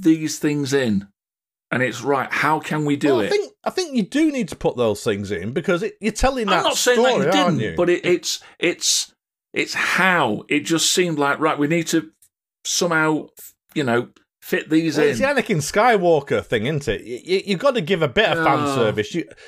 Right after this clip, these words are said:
Speaker 2: you have to put those
Speaker 1: I
Speaker 2: parts
Speaker 1: know.
Speaker 2: in to a di-
Speaker 1: But it,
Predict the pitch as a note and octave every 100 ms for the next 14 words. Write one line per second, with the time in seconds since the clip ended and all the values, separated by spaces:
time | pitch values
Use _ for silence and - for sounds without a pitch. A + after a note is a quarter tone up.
0 | - _ - F#3+ - C#4 - D3 - -
1 | C#3+ F3+ D3+ F#3+ F3+ D#3+ C3+ C3+ E3 G#2
2 | F2+ B2+ A2+ C3 - _ E3 D#3+ -